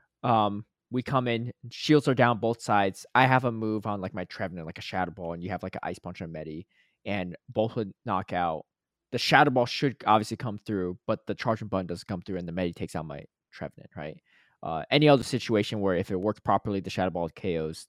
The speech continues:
the Medicham, you know, G Gs. Um, in factions now,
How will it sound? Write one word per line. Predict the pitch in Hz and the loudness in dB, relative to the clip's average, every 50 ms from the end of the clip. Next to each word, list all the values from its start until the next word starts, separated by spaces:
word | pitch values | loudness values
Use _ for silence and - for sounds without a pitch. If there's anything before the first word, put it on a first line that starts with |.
| _ _ - | _ _ -12
the | 90 | -8
Medicham, | 87 82 78 71 - 92 78 76 76 71 - _ _ _ _ _ _ | -6 -6 -8 -6 -8 -8 -8 -8 -10 -14 -18 _ _ _ _ _ _
you | - 104 78 | -12 -10 -10
know, | 60 - - _ | -10 -12 -14 _
G | - - 90 80 | -10 -10 -8 -8
Gs. | - 78 73 62 71 - - _ _ _ _ _ _ _ _ _ _ | -8 -10 -10 -12 -12 -14 -18 _ _ _ _ _ _ _ _ _ _
Um, | - 104 90 90 76 | -8 -4 -4 -4 -4
in | - 107 | -6 -8
factions | - - - 185 214 - - 170 135 - - | 6 10 12 12 12 10 4 -6 -4 -4 -2
now, | 113 104 95 92 95 95 92 107 123 | 0 2 4 4 4 2 0 -2 -6